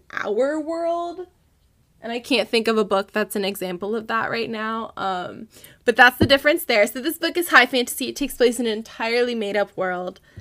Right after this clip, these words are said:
Um, and then new adult is the, uh, category that this book falls under.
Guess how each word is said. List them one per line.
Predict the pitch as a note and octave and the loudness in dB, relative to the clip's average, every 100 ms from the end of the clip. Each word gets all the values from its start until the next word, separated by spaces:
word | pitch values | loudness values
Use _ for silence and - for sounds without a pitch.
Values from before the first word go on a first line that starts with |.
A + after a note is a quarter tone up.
| G#3 - _ _ - | -10 -10 _ _ 0
Um, | A#3 G#3+ G3 F#3 F#3 F3 - - - | 2 4 4 2 -2 -6 -12 -14 0
and | C4 C4 | 2 4
then | B3+ B3+ B3 B3+ | 4 4 2 2
new | F4+ F#4+ | 2 2
adult | E4 C#4+ C4+ C#4 - _ - | 4 6 8 6 4 _ 4
is | A#3+ A#3 A3+ A3+ A#3+ A3+ G3+ | 8 10 12 10 8 2 -6
the, | A#3 A#3 A3+ G#3+ G#3 F#3+ - | -6 -4 -4 -4 -6 -8 -4
uh, | G3 G3 F#3 - - _ _ _ _ _ _ _ _ - | 0 2 0 -4 -8 _ _ _ _ _ _ _ _ 0
category | A3+ G3+ A3 A#3 | 2 4 4 4
that | A3+ G#3+ | 2 2
this | A3+ A3 | 0 0
book | G3 F#3+ | -2 -2
falls | - F3+ - - | -2 -4 -4 0
under. | D#4 D4+ D#4+ D#4+ | 2 4 4 4